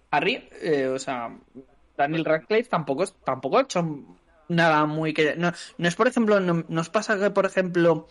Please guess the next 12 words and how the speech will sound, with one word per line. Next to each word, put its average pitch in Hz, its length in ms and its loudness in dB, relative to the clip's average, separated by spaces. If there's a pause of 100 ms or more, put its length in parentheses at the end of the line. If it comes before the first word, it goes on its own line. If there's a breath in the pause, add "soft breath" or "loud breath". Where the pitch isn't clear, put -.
(500 loud breath)
como 160 240 0
que 151 100 0
los 147 260 0
actores 151 440 -2
de 180 100 0
sagas 170 300 0
literarias 156 920 0
que 156 120 -2
parece 147 260 -2
que 160 80 2
no 156 100 0
arrancan, 151 460 0